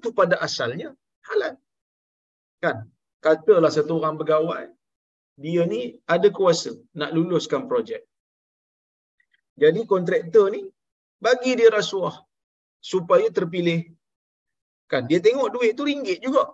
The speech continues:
Bukannya duit, uh, jutaria ke, bukannya duit yang diperbuat daripada kulit babi ke, kulit bangkai ke dan sebagainya. Dia tengok duit tu duit yang biasa, sama macam duit orang lain juga. Bahkan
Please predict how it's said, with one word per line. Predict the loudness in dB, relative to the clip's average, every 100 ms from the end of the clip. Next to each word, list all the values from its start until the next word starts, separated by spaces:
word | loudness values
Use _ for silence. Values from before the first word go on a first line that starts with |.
| _ _ _ _ _ _ _ _ _ _ -8
Bukannya | 0 2 2 -2 -4
duit, | -2 0 -2 -6 -14 _ _ -20
uh, | -20 -20 -16
jutaria | -4 2 4 6 4 4
ke, | 0 -4 -4
bukannya | -2 -2 -2 -6 -8 -14 _ _ -4
duit | 0 0 0
yang | -4
diperbuat | 0 0 2 2 0
daripada | -4 -2 -4 -4
kulit | -6 -6 0
babi | 0 0 -8 -2
ke, | -4 -2
kulit | -8 -6
bangkai | -6 2 2 4
ke | 0
dan | 0
sebagainya. | -4 -2 -2 -4 -10 _ _ _ _ _ _ _ _ _ -2
Dia | 2
tengok | 2 0 0
duit | 0 0
tu | -4
duit | -4 -2
yang | -2 0
biasa, | -4 -2 -4
sama | -4 -4 -4
macam | -4
duit | 0 0
orang | 0 0
lain | -2 -4
juga. | -16 _ _ _ _ _ _ _ _ _ _ 0
Bahkan | 2 2